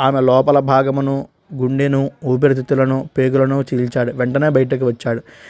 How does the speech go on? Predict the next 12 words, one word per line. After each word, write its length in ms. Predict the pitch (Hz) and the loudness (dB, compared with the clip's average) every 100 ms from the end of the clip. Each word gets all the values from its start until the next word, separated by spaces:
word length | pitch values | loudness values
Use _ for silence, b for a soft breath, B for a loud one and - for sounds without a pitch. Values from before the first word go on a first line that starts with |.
| B - | B -2
శరీరం 360 | 143 156 165 | 2 4 4
చిన్నాభిన్నం 600 | 160 147 151 151 147 151 | 2 -2 0 0 0 -2
కావడంతో 640 | 147 139 139 139 127 131 135 B B - | 2 4 4 2 0 0 -2 B B -8
సింహిక 340 | 143 139 147 135 143 - b b b | -4 -2 0 2 0 -4 b b b
అనేటువంటి 380 | 139 143 139 139 | -2 0 0 2
రాక్షసి 520 | 123 123 156 131 143 - | 2 2 0 2 0 0
సముద్రంలో 360 | 143 143 143 | -4 0 0
పడి 140 | 135 147 | 2 2
మరణించింది. 600 | 139 127 131 127 120 117 - b b - | 2 0 0 0 -2 -4 -10 b b -4
ఆకాశంలో 500 | 143 165 160 165 165 | 0 2 2 0 -2
సంచరిస్తున్న 600 | 165 156 156 - 160 151 | -2 0 -2 0 -2 0
సిద్ధులు, 520 | 139 127 139 147 | -4 0 2 2